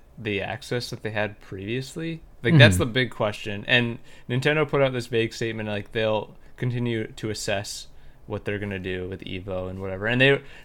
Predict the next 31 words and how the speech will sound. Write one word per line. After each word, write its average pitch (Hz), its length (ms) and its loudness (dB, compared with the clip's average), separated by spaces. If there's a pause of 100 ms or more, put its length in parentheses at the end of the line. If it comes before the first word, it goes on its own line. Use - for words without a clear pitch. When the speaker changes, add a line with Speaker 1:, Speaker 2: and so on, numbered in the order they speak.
Speaker 1:
Nintendo's 139 440 6
already, 104 760 6
like, 101 440 -4 (440)
"We 107 280 0
hate 95 420 -6
supporting, 95 680 -6 (360)
like, 101 260 -8
fighting - 240 4
Speaker 2:
Yeah. 92 200 4
Speaker 1:
game 104 100 -2
community." 101 480 -2
Speaker 2:
<laughs> - 40 2
We 113 140 8
hate 113 200 10
our 113 200 8
fans, 90 520 0
and 95 240 2
they 90 340 0
Speaker 1:
Yeah. 104 160 0
Speaker 2:
should 123 360 0
not 92 260 2
get 92 240 2
anything 95 520 0
for, 92 280 0
uh, 95 120 4
supporting 95 500 2
our 92 140 0
game 92 300 0
and 98 240 0
buying 92 360 -2
it 101 140 -4